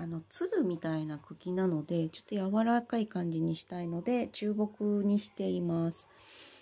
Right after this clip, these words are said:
で、上からなだれ落ちるみたいな感じがいいので、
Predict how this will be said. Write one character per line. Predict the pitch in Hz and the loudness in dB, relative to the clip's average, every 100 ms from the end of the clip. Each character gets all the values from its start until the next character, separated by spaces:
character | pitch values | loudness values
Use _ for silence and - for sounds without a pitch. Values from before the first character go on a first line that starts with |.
| _ | _
で、 | - - | -8 -2
上 | 220 262 | 2 2
か | - 277 | 2 2
ら | 277 | 4
な | 240 240 | 4 4
だ | 240 | 4
れ | 262 254 | 4 6
落 | 254 | 4
ち | 254 262 | 2 2
る | 226 | 4
み | 185 170 | 4 2
た | 170 | 2
い | 160 | 4
な | 156 | 2
感 | - 180 180 | 0 -2 0
じ | 175 175 | -2 -4
が | 180 - | -4 -4
い | 185 170 156 | -2 0 0
い | |
の | 151 156 156 | 0 -2 -4
で、 | - 233 190 | -2 2 0